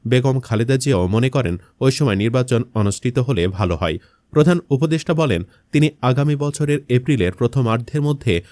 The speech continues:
নির্বাচন অনুষ্ঠানের ঘোষণা দিয়েছেন। সব প্রস্তুতি সম্পন্ন করা গেলে দুই হাজার ছাব্বিশ সালে রমজান শুরু হওয়ার আগের সপ্তাহেও নির্বাচন আয়োজন করা যেতে পারে। সেক্ষেত্রে সে সময়ের মধ্যে সংস্কার ও বিচারের বিষয়ে পর্যাপ্ত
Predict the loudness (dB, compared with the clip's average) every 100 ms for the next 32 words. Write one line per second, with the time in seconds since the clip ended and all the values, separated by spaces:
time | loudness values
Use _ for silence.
0 | _ 0 0 0 0 -2 -2 0 0 0
1 | -2 0 0 0 0 -2 -2 -2 -2 -4
2 | -6 -8 _ -10 -2 0 0 -2 -4 -6
3 | -4 -6 -4 -4 -2 -4 -2 -2 -4 -6
4 | -10 0 0 2 0 -2 -4 -6 -4 -6
5 | -4 -2 0 0 -2 -2 -2 -2 -2 -2
6 | 0 0 0 -6 _ -2 0 -2 -2 -4
7 | -2 -2 0 0 -2 _ 0 2 4 0
8 | 0 -4 -2 0 2 0 -2 0 0 0
9 | 0 0 0 -2 -4 -6 _ _ -2 0
10 | 0 -2 -4 -4 -8 -6 0 0 0 -2
11 | -2 -2 -4 -2 -4 -2 -2 -2 -6 -4
12 | 0 2 2 0 0 0 -2 0 -2 0
13 | -2 0 -4 0 0